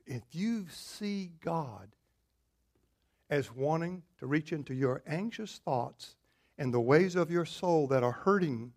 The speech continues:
you, and that that's his, that's his pos-, posture, that he's wanting to come in and take things out. Yeah, is it sin? Yeah, of course it is. But it,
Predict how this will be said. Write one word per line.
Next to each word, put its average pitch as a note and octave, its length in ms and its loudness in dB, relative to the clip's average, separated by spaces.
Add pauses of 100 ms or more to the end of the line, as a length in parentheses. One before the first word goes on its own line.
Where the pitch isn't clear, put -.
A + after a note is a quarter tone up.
you, A#2+ 400 -2 (1040)
and C#3+ 140 0
that B2 160 4
that's F#3 320 8
his, F#3+ 280 2 (360)
that's G#3+ 300 8
his F#3+ 260 2
pos-, D3+ 400 -2
posture, F#3+ 760 4 (1400)
that D#3 120 8
he's E3 240 0
wanting F3+ 400 8 (460)
to D#3 80 -2
come F3+ 280 4
in E3+ 140 4
and C#3+ 120 -4
take G3 260 2
things E3+ 260 0
out. E3+ 320 6 (2250)
Yeah, A#3 200 6
is F3+ 200 8
it G3 120 -2
sin? B3+ 300 0
Yeah, A3+ 280 8
of F3+ 100 -6
course D#4+ 320 2
it A#3+ 100 -2
is. D3+ 240 4
But E3+ 320 4 (400)
it, - 160 -6